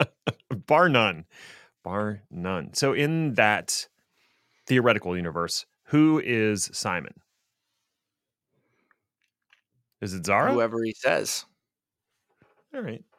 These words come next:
Speaker 1: All right, that's fair. That's fair. I actually didn't play a lot of Castlevania as a lad.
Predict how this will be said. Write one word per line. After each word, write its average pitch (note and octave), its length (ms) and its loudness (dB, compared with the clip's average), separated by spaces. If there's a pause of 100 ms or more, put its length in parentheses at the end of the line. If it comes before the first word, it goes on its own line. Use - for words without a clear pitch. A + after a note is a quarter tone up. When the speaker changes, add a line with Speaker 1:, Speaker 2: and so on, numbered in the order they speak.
(120)
Speaker 1:
All G3 60 -12
right, D3+ 120 -10
that's E3+ 200 -14
fair. G2+ 300 -10 (360)
That's B2+ 220 -18
fair. E2 200 -6
I A#2+ 100 4
actually B3+ 240 0
didn't C#3 260 4
play B2+ 160 6
a G#2+ 40 6
lot F2 180 4
of E2 40 -6
Castlevania D#2+ 840 -2
as F#2 160 -2
a F#2+ 60 0
lad. D#2 420 -2